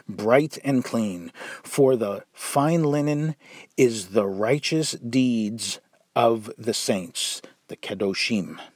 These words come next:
And so we continue to see he knows our deeds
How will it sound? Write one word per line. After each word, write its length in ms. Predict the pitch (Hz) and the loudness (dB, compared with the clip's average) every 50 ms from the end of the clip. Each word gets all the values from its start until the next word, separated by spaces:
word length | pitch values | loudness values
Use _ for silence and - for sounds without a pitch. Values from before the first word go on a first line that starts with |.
| _ _ _ _ _ _ _ _ _ _ _ _ _ _ _ _ - - - _ _ - | _ _ _ _ _ _ _ _ _ _ _ _ _ _ _ _ -20 -20 -20 _ _ -10
And 140 | - 107 - | -8 -4 0
so 140 | - 135 | 2 2
we 180 | 123 117 127 123 | 4 4 2 0
continue 600 | - - 123 117 - - - 165 160 165 165 151 131 | 0 0 -4 -2 -2 0 0 2 2 2 2 0 -2
to 140 | - - 123 | -4 -4 -4
see 500 | - - - 160 160 156 123 95 82 _ _ - - - - - - - | -2 -2 0 0 0 0 0 -4 -8 _ _ -20 -20 -20 -20 -20 -20 -16
he 280 | - - - 143 127 120 | -12 -6 -2 2 2 2
knows 840 | 110 117 120 123 123 123 127 139 151 156 165 180 185 175 160 - - _ _ _ - 135 | 2 2 0 2 2 4 4 6 6 6 6 4 4 0 -2 -8 -14 _ _ _ 0 2
our 480 | 127 127 131 139 135 135 139 143 135 _ _ _ - | 2 4 4 2 0 -2 -2 -6 -10 _ _ _ -14
deeds 760 | 113 101 - 160 185 208 190 127 92 - - - - - - | -6 0 2 4 4 4 2 0 -4 -8 -10 -10 -10 -12 -14